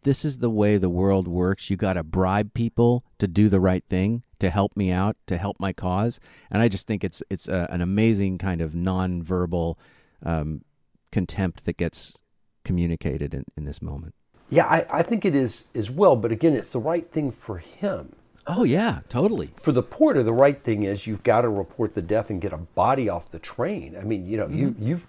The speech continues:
Speaker 2: you've only got a few hours before things start going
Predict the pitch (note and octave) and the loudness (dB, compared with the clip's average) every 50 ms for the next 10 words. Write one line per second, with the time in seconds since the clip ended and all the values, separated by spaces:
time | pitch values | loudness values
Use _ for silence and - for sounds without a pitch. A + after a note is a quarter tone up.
0 | _ _ - A2 C3 F#3 C4 D4 B3 F#3 E3 D3+ D3 C#3+ C3+ A2+ - - - - | _ _ -6 -4 -2 0 0 2 2 2 2 2 2 2 2 0 0 -2 -8 -4
1 | - C#3 D3 C3 A2+ A#2 D#3 E3+ D#3 A2+ F#2+ F2+ F2 - - - - - - - | -2 0 4 4 4 6 6 6 6 4 4 0 -2 -8 -12 -16 -16 -18 -20 -20
2 | - - - - B2+ A#2 - - A2+ G#2+ G#2 G#2 G#2 F#2+ F#2 - - _ _ - | -20 -20 -12 -8 -6 -6 -4 -2 -2 0 2 0 0 -2 -4 -10 -20 _ _ 0
3 | - A#2+ B2 B2+ - - - A#2 G#2 F#2 F#2+ - A2+ A2 G#2+ G2 F#2+ F2+ F2 F2 | 0 2 2 0 0 2 4 4 4 4 2 -2 0 0 0 0 -2 -4 -6 -8